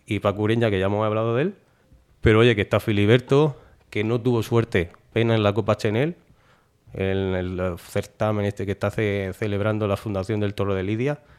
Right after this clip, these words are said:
Lamentablemente, pues, no tuvo suerte y al final no ha pasado a semifinales. Y lo que hablábamos antes, Antonio Puerta toreó con Manzanares y Roca Rey en Cejín, llevaron gente a la plaza,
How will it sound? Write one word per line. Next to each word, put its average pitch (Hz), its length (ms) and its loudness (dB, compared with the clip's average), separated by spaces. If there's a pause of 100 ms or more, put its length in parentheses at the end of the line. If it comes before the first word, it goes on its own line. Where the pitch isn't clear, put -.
(480)
Lamentablemente, 101 800 -4
pues, 95 140 -6
no 98 140 -6
tuvo 95 500 -6
suerte 104 460 -6
y - 20 -4
al 98 100 -4
final 98 380 -6 (280)
no 104 120 -2
ha 104 40 -2
pasado 110 320 2
a 107 40 2
semifinales. 113 640 0 (500)
Y 120 60 0
lo 117 80 4
que 113 80 2
hablábamos 123 460 4
antes, 120 240 2
Antonio 123 340 2
Puerta 131 460 0 (540)
toreó 107 280 2
con 113 120 -2
Manzanares 110 720 0
y 101 140 -2
Roca 104 300 -2
Rey 110 340 -2
en 90 100 -14
Cejín, 147 500 -2 (640)
llevaron 120 380 4
gente 131 280 -2
a 95 60 2
la 90 100 0
plaza, 127 460 -2